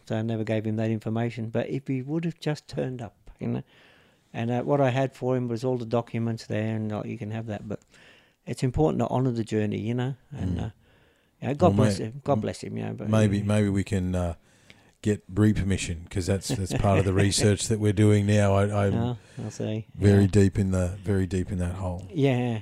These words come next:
Speaker 1: yeah. So I support Richard greatly, you know.
Speaker 2: Mm.
Speaker 1: And, um, but, uh,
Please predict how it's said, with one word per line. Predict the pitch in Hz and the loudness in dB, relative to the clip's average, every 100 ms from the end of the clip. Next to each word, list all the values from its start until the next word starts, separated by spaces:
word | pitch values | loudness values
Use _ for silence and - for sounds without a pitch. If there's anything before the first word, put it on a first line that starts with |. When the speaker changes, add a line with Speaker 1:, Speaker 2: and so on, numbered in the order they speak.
| - | -6
Speaker 1:
yeah. | 117 | -8
So | 120 214 | 0 0
I | |
support | 170 135 147 107 | 0 0 0 -2
Richard | 101 - | -6 -10
greatly, | 107 104 - 101 | -6 -6 -6 -8
you | 113 | -8
know. | 117 - | -10 -4
Speaker 2:
Mm. | 107 98 85 _ - | -2 0 -2 _ -14
Speaker 1:
And, | 131 107 | -10 -8
um, | 110 110 113 - _ _ - | -6 -6 -8 -12 _ _ -4
but, | 117 - | -4 -2
uh, | 120 117 113 | -2 -2 -2